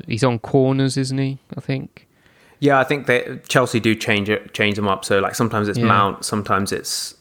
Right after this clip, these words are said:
Speaker 2: it's, uh, him, or, uh, yeah, I think increasingly it'll be, uh, Ziyech as well taking them. So yeah, don't know how much of the set
Speaker 1: I mean,
Speaker 2: pieces will stay with him, but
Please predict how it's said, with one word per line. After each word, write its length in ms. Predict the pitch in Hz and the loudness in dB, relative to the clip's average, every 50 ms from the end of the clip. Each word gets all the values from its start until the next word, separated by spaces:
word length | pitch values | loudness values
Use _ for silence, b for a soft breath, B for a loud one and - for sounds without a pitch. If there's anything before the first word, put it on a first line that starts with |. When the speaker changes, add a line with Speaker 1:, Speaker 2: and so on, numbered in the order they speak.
| _ - | _ -12
Speaker 2:
it's, 340 | - 107 - - - - - | -12 -10 -8 -8 -6 -4 -2
uh, 300 | 104 98 98 98 92 - | 0 0 0 0 0 -2
him, 300 | - - 113 104 98 98 | -4 -4 -2 -2 0 0
or, 360 | 98 95 98 95 95 - - - | 0 0 2 2 0 0 -2 -2
uh, 420 | 98 95 95 95 95 85 69 62 55 | -2 -2 -2 -2 -2 -4 -6 -8 -10
yeah, 280 | 69 90 110 101 104 104 | -8 -4 -2 -2 -2 -2
I 60 | 110 | -2
think 400 | - - 131 123 110 - - - - | -2 0 0 0 0 0 -8 -6 -4
increasingly 540 | 139 120 - 135 131 120 - 113 107 104 101 | -2 0 2 2 2 2 2 2 2 4 4
it'll 100 | 98 101 | 2 2
be, 320 | 95 113 107 104 101 98 - | 2 2 2 2 2 0 -2
uh, 300 | - 101 98 98 98 98 | -2 -2 -2 0 0 0
Ziyech 460 | 101 - 110 104 101 98 - - - | 0 2 2 2 2 2 -2 -6 -10
as 100 | 98 95 | -6 -2
well 360 | 104 98 95 101 107 - B B B B B B B B B | 0 2 2 2 0 -4 B B B B B B B B B
taking 320 | - 104 104 101 - 104 101 | -2 -2 -2 -2 -2 -4 -4
them. 240 | 98 95 98 104 - | -4 -4 -6 -8 -10
So 340 | - - 117 104 101 101 - - | -4 0 2 2 2 2 0 -4
yeah, 280 | - 95 - 107 - - | -6 -6 -6 -6 -6 -4
don't 140 | - 131 127 123 | 0 0 2 4
know 100 | 117 110 | 4 2
how 120 | 123 123 | 2 2
much 260 | 120 120 107 - - | 2 0 -2 -2 -4
of 80 | 123 107 | -4 -4
the 60 | 107 | -4
set 160 | - - - | -2 -2 0
Speaker 1:
I 20 | 170 | 2
mean, 100 | 185 123 | 2 2
Speaker 2:
pieces 240 | - - 123 110 | 2 0 -4 -6
will 80 | 107 110 | -8 -6
stay 220 | - - 120 113 120 | -4 -2 0 2 2
with 120 | 120 120 | 2 0
him, 200 | 127 139 151 165 | 0 -2 -4 -4
but 360 | - - 113 - - - - | -4 -2 -2 -4 -4 -6 -12